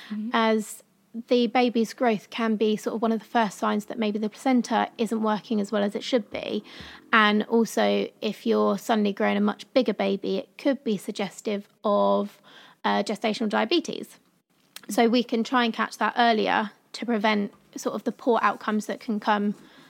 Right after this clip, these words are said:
Speaker 2: later in pregnancy if these sorts of things are missed.
Speaker 1: Mm.
Speaker 2: And it's, um,
Speaker 1: Amazing.
Speaker 2: it's quite interesting. Obviously, there's times where, um,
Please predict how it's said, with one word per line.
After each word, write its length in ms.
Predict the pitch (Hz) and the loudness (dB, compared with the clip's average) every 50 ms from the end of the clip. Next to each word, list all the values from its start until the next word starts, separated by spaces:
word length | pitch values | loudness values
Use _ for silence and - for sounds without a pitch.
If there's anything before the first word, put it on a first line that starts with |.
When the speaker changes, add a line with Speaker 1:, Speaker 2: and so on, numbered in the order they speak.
| - _ - | -20 _ -2
Speaker 2:
later 360 | 254 240 240 240 226 - - 220 | 2 4 4 4 2 0 0 0
in 80 | 220 208 | 0 0
pregnancy 540 | - 214 202 - 214 208 - - - 208 | 0 -4 -2 -2 -2 -4 -4 -4 -2 -2
if 140 | 208 214 - | -2 -2 -2
these 200 | - 226 233 214 | -2 -2 -2 -2
sorts 240 | - 262 254 254 - | -2 -4 -4 -4 -4
of 60 | 254 | -2
things 280 | - 269 262 262 262 262 | 0 0 2 2 2 2
are 160 | 262 262 262 | 2 4 4
missed. 500 | 262 311 370 - - - - - - - - - - | 4 2 0 -2 -6 -16 -20 -20 -20 -20 -14 -8 -6
Speaker 1:
Mm. 260 | 247 254 247 226 202 - - _ - | -4 -2 -2 -4 -4 -6 -12 _ -2
Speaker 2:
And 220 | 247 233 233 233 | 0 2 2 2
it's, 180 | 233 226 226 233 240 285 | 0 0 -2 -2 2 2
um, 220 | 254 240 240 240 | 4 4 4 4
Speaker 1:
Amazing. 100 | 220 190 | 2 2
Speaker 2:
it's 100 | 196 190 | 0 0
quite 200 | - - 370 - | 2 2 2 4
interesting. 600 | 269 269 254 - - 208 185 - - - 208 214 233 | 4 2 2 2 0 -4 -4 -4 -4 -2 -2 0 2
Obviously, 480 | 269 285 294 285 - 285 262 247 240 | 2 2 2 2 2 2 4 4 2
there's 500 | 208 - 247 226 233 226 226 202 - - - - - - - _ _ _ _ _ | 2 2 4 4 4 4 2 0 -4 -12 -20 -20 -20 -20 -20 _ _ _ _ _
times 400 | - - 277 240 233 226 220 - | 2 4 6 6 8 6 4 4
where, 460 | 226 226 220 214 208 208 208 214 208 - _ _ _ _ _ _ _ - | 4 4 6 6 6 6 4 4 0 -4 _ _ _ _ _ _ _ 2
um, 500 | 226 214 214 214 214 208 208 208 202 | 4 4 4 4 4 2 2 0 0